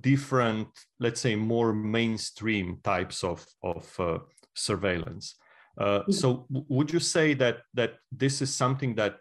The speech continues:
Speaker 1: that is happening, uh, you know, all around the globe? And would you say that this is something that is worth paying attention to if you're trying to analyze what's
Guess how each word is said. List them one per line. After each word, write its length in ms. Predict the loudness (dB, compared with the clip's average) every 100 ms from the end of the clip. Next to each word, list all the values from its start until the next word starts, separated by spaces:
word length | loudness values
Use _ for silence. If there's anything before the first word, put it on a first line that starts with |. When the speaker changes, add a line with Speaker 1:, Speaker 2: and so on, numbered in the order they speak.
| -8
Speaker 1:
that 180 | -6 -4
is 360 | -4 -6 -8 _ _ _ _ -18
happening, 680 | -4 -2 0 0 0 -2 -4 -12 -10
uh, 200 | -4 -4 -4 -4
you 80 | -4
know, 320 | -2 -4 -4
all 220 | 0 2
around 280 | 2 0 0
the 60 | -2
globe? 380 | 0 0 0 -4 _ -20 _
And 140 | -2 -2
would 120 | -2
you 60 | -4
say 320 | 0 0 2
that 240 | 0 0
this 180 | -2 -2
is 120 | -4
something 360 | -2 0 0 0
that 180 | 0 0
is 220 | -4 -4
worth 400 | 0 0 0 -4 -2
paying 300 | 0 0 -4
attention 520 | -4 -4 -4 -6 -4
to 240 | -2 -2 -2
if 140 | -4
you're 120 | -4 -4
trying 380 | -2 0 0 -2
to 100 | -4
analyze 680 | -2 -2 0 2 0 -2 -6 -14 _ _ _
what's 720 | -2 2 2 0 -8 -8 -10